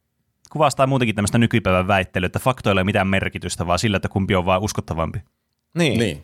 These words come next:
Speaker 2: kyllä.
Speaker 1: Tai kovaäänisempi, sekin voi riittää.
Speaker 2: Tää on niinku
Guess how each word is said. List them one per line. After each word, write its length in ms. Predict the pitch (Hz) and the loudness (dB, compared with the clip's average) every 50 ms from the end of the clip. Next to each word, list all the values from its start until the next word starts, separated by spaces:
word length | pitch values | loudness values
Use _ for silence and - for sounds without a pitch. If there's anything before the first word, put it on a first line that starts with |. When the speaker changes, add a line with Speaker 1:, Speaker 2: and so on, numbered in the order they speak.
| _ _ | _ _
Speaker 2:
kyllä. 340 | - 156 131 110 101 101 98 - - _ _ - | -6 -4 -2 0 0 0 -2 -4 -8 _ _ -2
Speaker 1:
Tai 220 | 113 113 117 117 113 | 0 0 0 0 0
kovaäänisempi, 880 | - 143 127 127 113 95 90 92 90 87 87 85 - 82 80 78 90 | 0 2 4 4 4 4 2 0 0 -2 -4 -6 -8 -8 -8 -6 -8
sekin 340 | 82 - - - 98 90 82 | -8 -6 -4 -4 -4 -2 -2
voi 140 | 85 85 85 | 0 0 0
riittää. 380 | 85 82 82 - - - - 156 | 0 -2 -4 -6 -6 -6 -2 -2
Speaker 2:
Tää 60 | 156 | 0
on 100 | 156 156 | 0 -2
niinku 360 | 156 147 - 160 156 151 | -2 -2 -2 0 0 -2